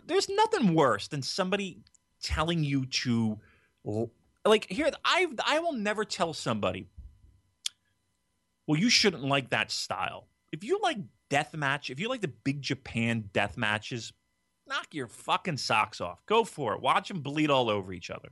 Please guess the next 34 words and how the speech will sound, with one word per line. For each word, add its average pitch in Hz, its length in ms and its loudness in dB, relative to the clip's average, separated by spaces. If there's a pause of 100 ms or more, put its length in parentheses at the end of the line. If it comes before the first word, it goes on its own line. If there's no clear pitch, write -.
(160)
Don't 180 180 0
care. 170 400 0 (800)
Is - 160 2
it 139 100 0
my 139 240 2
thing? 202 440 0 (340)
I 403 40 -2
have 392 100 -2
a 208 80 6
morbid 151 580 6
<laughs> - 0 -
curiosity 160 1000 0
to 233 260 4
it. 254 140 0 (240)
Like, - 220 -2 (120)
I 180 120 4
wonder, 190 640 2 (540)
like, 147 140 -14 (180)
oh, 156 500 4
like, 135 180 0 (140)
wh-, - 520 -4
why 160 300 4
are 170 80 0
you 135 220 -4
doing 135 400 -2
<laughs> - 220 -6
this? - 420 -2
But, 165 320 2 (360)
um, 170 500 0
is 196 220 -2
it 202 100 0
my 175 180 4
thing? 269 580 2 (760)
Eh, 339 80 4